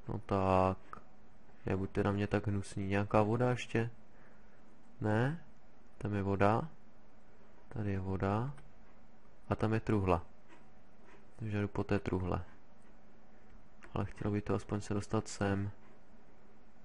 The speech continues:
Tak šup, já to zkusím tady takhle.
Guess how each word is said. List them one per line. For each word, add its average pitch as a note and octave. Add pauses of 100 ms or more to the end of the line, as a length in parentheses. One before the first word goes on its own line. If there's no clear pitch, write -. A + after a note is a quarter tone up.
(720)
Tak -
šup, -
já -
to -
zkusím -
tady B2+
takhle. G#2+